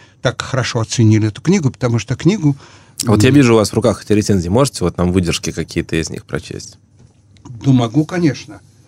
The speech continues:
Speaker 1: Э, вот, например, пишет человек, которого зовут, э, Егор Михайлов. Он, э,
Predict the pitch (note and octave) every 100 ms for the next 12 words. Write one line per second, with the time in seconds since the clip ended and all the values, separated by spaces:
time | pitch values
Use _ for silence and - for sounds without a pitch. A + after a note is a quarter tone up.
0 | - _ C3 A#2 A2 - G#2 G2+ F#3+ A#3
1 | E3 C#3 C3 C3+ F3 - _ _ _ -
2 | - D3 F3+ - F3 - _ _ - D3
3 | - C#3+ B2 E3+ - D3 C#3 D3 C3 A#2+
4 | B2 A2+ F3+ - - - _ _ _ _
5 | _ A#2+ G#2+ G#2+ - A#2 D#3 D3 F3 E3
6 | D#3 C#3 A#2 A2 A2 - _ _ _ _
7 | _ _ _ _ C#3+ D3 - C3